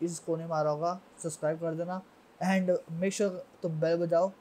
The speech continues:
मतलब bell का icon होगा वो भी दबा देना, ताकि तुम्हें notification आ जाए कि मैं कब new video डाल रहा हूँ, कब मैं लाइव stream कर रहा हूँ। And most of मैं live stream करता रहता हूँ,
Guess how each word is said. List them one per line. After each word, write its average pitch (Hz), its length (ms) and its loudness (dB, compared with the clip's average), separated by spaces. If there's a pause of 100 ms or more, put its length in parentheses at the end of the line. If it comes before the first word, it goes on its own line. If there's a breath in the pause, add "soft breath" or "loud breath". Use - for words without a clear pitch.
(120)
मतलब 156 240 -2
bell 160 220 -2
का 170 100 2
icon 160 200 0
होगा 160 180 -4
वो 156 220 -4
भी 165 80 0
दबा 156 240 2
देना, 160 240 -4
ताकि 160 220 -2
तुम्हें 160 220 -6
notification 156 460 -4
आ 156 140 2
जाए 170 160 0
कि 170 100 -8
मैं 156 140 -6
कब 156 260 -2
new 156 160 -4
video 156 200 -2
डाल 151 160 2
रहा 156 120 -4
हूँ, 160 140 -8
कब 160 120 -2
मैं 160 120 -6
लाइव 147 160 -2
stream 160 220 -10
कर 160 100 4
रहा 156 100 2
हूँ। 196 100 -2 (460 loud breath)
And 156 300 -4 (140)
most 214 200 0
of 196 120 2
मैं 208 140 -4
live 175 160 4
stream 196 380 -2
करता 170 300 0
रहता 170 220 0
हूँ, 196 160 -6